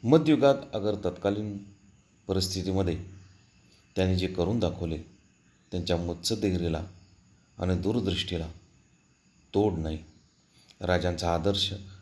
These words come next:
आपल्या राज्यकर्त्यांनी राष्ट्र संरक्षण दृष्टीने आपल्यासमोर ठेवायला हवा.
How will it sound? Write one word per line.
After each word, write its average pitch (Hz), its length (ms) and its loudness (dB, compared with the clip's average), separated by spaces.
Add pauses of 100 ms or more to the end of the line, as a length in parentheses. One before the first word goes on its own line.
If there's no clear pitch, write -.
(320)
आपल्या 87 260 -2
राज्यकर्त्यांनी 95 720 0 (520)
राष्ट्र 143 440 4
संरक्षण 123 540 2
दृष्टीने 98 440 -4 (540)
आपल्यासमोर 92 600 -2
ठेवायला 85 380 -2
हवा. 78 320 -6